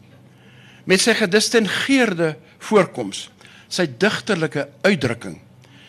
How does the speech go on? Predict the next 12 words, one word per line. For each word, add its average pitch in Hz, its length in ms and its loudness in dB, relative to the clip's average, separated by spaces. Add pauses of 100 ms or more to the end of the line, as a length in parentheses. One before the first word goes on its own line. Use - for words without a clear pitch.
(160)
en 139 120 -4
sy 151 120 -4
gekultiveerde 175 960 0
intonasie 131 720 -2 (480)
het 131 160 -6
hy 160 80 -2
ons 151 140 -6 (100)
almal 151 420 0 (480)
absoluut - 380 -4
gefassineer 135 880 -6
en 120 180 -10
geboei. 120 480 -8